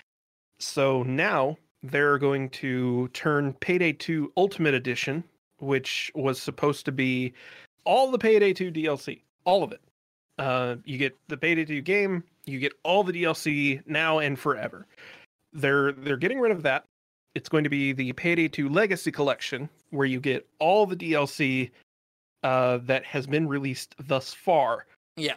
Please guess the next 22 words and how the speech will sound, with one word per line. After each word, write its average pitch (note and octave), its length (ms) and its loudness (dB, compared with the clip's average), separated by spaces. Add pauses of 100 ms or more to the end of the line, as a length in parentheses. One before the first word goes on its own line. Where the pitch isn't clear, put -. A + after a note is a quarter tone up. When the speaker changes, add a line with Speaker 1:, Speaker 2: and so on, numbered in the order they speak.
(140)
Speaker 1:
And C3 340 0
then B2+ 400 0
they'll C#3 140 2
be C3 140 0
releasing C3 520 0
new E3 180 0
D C3+ 120 2
L - 120 -4
C. - 380 -12
Additionally, D#3+ 800 2 (280)
whenever F3 300 0
they, C#3+ 360 2 (320)
uh, C3 440 2 (120)
whenever D#3+ 240 0
they E3 120 2
put - 260 -4
out F3 340 0 (240)
the E3 80 -6
Payday D3 280 0
two B2+ 420 -2
Ultimate C#3+ 420 0
Edition, B2 480 -2